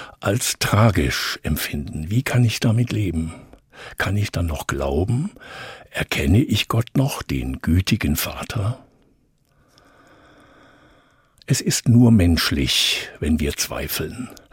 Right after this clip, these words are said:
Das redet man einander auch nicht aus. Zweifel sind wichtig.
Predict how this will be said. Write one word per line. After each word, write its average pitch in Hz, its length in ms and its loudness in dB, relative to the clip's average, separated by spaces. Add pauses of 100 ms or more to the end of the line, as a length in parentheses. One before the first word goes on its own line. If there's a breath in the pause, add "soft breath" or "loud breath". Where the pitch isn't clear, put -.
(720 loud breath)
Das - 260 2
redet 104 420 6
man 107 220 4
einander 90 540 4
auch - 180 0
nicht - 260 0
aus. - 640 -2 (460 loud breath)
Zweifel 71 480 2
sind 139 260 2
wichtig. - 760 -2